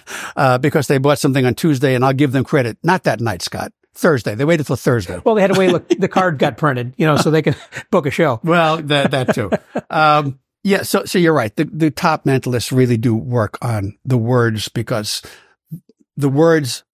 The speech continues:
Speaker 1: a top mentalist has no props, at least in the mind of the audience.
Speaker 2: Mm-hmm.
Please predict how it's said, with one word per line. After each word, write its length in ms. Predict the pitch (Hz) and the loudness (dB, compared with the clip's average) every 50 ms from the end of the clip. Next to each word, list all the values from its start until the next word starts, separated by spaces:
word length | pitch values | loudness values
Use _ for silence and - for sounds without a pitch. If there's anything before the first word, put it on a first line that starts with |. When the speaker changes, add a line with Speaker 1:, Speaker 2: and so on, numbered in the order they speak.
| _ _ _ _ _ _ _ _ _ _ _ _ | _ _ _ _ _ _ _ _ _ _ _ _
Speaker 1:
a 80 | - 156 | -4 -4
top 300 | - - - 226 254 285 | -4 0 0 0 0 2
mentalist 640 | 214 165 165 160 - 139 131 123 - - - - _ | 2 2 2 2 2 0 -2 -2 -4 -6 -12 -16 _
has 380 | - - 160 156 156 147 113 143 | -6 0 2 2 2 2 2 2
no 180 | 139 135 135 | 2 2 0
props, 500 | 127 - - 110 90 - - - - - - _ | -2 -2 -4 -6 -6 -8 -10 -12 -14 -14 -6 _
at 160 | 151 131 - | -4 -2 0
least 280 | 160 175 175 - - | 0 0 0 0 0
in 100 | 143 135 | 0 0
the 80 | 131 131 | 2 2
mind 280 | 123 127 123 127 120 120 | 4 4 4 2 2 0
of 80 | 110 | -2
the 80 | 110 - | -4 -4
audience. 540 | 98 95 90 90 - - - - - - - _ _ _ - | -4 -6 -6 -8 -10 -12 -12 -14 -14 -14 -16 _ _ _ -4
Speaker 2:
Mm-hmm. 240 | 156 139 139 135 | -2 -2 -2 -2